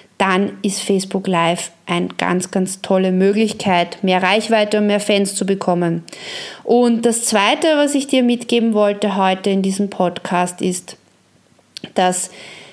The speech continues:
auch diese Live-Videos dazu dienen, dass man dich als Mensch hinter deinem Produkt besser kennenlernt, äh, und dadurch Vertrauen aufbauen kann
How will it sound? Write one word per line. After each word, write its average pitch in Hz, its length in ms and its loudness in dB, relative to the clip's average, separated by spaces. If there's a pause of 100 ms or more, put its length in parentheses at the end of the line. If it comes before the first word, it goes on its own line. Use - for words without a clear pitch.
(160)
auch 190 460 2
diese 196 280 0
Live-Videos 240 1160 2
dazu 220 320 0
dienen, 233 640 2 (760)
dass 240 220 2
man 226 300 0 (120)
dich 302 480 0
als 214 320 0
Mensch 226 520 2
hinter 277 440 2
deinem 220 400 0
Produkt 226 720 -2
besser 233 380 0
kennenlernt, 269 960 0 (640)
äh, 233 560 4
und 233 260 2
dadurch 233 460 2
Vertrauen 226 600 2
aufbauen 247 640 0
kann 226 480 0